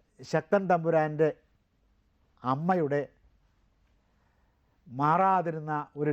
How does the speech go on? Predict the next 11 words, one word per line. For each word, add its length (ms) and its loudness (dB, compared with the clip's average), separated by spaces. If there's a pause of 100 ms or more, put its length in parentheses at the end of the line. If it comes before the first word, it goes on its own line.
രോഗം 360 0
മാറ്റിക്കൊടുക്കുന്നതിനുള്ള 1040 -4
ചികിത്സയ്ക്ക് 440 -6
വേണ്ടി 220 -8
അദ്ദേഹത്തെ 420 -8
സമീപിക്കുകയും 580 -10 (360)
അദ്ദേഹം 320 -4
അത് 160 -8
ചികിത്സിച്ച് 480 -8 (1040)
ഏതാണ്ട് 420 0 (500)
ഭേദപ്പെടലിനോട് 1120 2